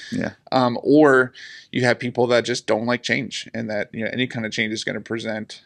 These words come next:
Speaker 2: um, you know, challenges with that. So, you know, I kinda categorize that into three different categories. So you have, sometimes there's parent pushback. You know, so if you schedule a change in the time that you meet, of course, there, that can alter student, you know, uh,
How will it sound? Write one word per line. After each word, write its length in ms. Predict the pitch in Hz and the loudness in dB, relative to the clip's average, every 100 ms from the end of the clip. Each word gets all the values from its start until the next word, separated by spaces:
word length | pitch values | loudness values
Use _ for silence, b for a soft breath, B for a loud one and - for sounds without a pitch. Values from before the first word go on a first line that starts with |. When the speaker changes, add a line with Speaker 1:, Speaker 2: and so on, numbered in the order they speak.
| _ 110 | _ -12
Speaker 2:
um, 280 | 110 101 | -10 -8
you 80 | 113 | -8
know, 60 | 104 | -8
challenges 520 | - 107 110 117 107 | -8 -6 -4 -4 -6
with 100 | 113 | -2
that. 240 | 110 117 b b b b b | 0 0 b b b b b
So, 400 | - 127 123 113 - | -2 4 4 4 0
you 80 | 123 | -2
know, 120 | 107 | 0
I 200 | 131 139 | 2 2
kinda 220 | 135 165 165 | 0 -2 0
categorize 480 | 156 147 135 131 | 2 6 6 6
that 160 | 131 117 | 4 2
into 180 | 120 120 | 2 -2
three 180 | - 135 | 0 0
different 220 | 139 160 | 0 0
categories. 460 | 110 110 101 107 - | 2 2 0 0 0
So 80 | 117 | 0
you 120 | 117 | 2
have, 420 | 120 113 110 - | 4 4 0 -6
sometimes 380 | - 120 127 127 | -8 -2 0 0
there's 120 | 107 | -4
parent 380 | - - 120 - | -4 -2 -2 -2
pushback. 380 | 107 - - - - _ - | -6 -4 -6 -6 -14 _ -6
You 80 | |
know, 40 | 120 | -2
so 140 | 107 | 2
if 140 | 120 135 | 2 0
you 100 | 151 | 0
schedule 720 | - 110 120 127 123 123 123 | 2 0 2 4 4 2 0
a 120 | 117 | -2
change 720 | 110 - 123 117 113 110 - - | 0 0 0 0 -2 -4 -4 -2
in 360 | 117 110 107 98 | 0 0 -2 -10
the 80 | - | -6
time 240 | - 123 | -2 -2
that 140 | 127 123 | -2 -4
you 60 | |
meet, 280 | 127 131 - | -2 -4 -6
of 60 | - | -4
course, 220 | 113 - - | -2 -2 -2
there, 140 | - | -4
that 200 | 107 113 | -2 -4
can 120 | 113 - | -4 -4
alter 420 | - 123 - 113 | -2 -2 2 0
student, 380 | - - - 98 | 0 -4 -8 -6
you 80 | 117 | -4
know, 160 | 101 113 _ _ - | -4 -8 _ _ -16
uh, 260 | 110 104 | -10 -10